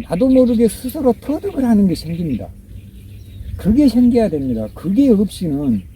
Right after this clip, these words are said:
무조건 따라서만 해가지고는 안 되죠. 근데 따라서 하다 보면 좀 어설프지만 또 제대로 안 되지만 하다 보면 뭔가, "아, 이건 이렇게 해야 되구나.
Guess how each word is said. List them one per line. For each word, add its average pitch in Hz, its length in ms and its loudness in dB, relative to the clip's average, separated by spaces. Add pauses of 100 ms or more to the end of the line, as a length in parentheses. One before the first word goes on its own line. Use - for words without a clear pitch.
(280)
무조건 277 520 -6
따라서만 240 600 0
해가지고는 180 760 -4 (360)
안 139 160 -6
되죠. 123 420 -2 (560)
근데 185 180 -4 (100)
따라서 247 500 0
하다 233 320 -2
보면 139 440 -2 (720)
좀 262 200 0
어설프지만 135 960 -2 (560)
또 185 120 -10
제대로 170 480 -4
안 117 240 -8
되지만 147 400 -4 (840)
하다 277 380 -2
보면 226 520 4
뭔가, 247 460 2 (600)
"아, 196 220 -6
이건 202 400 2
이렇게 185 380 0
해야 247 80 6
되구나. 139 760 2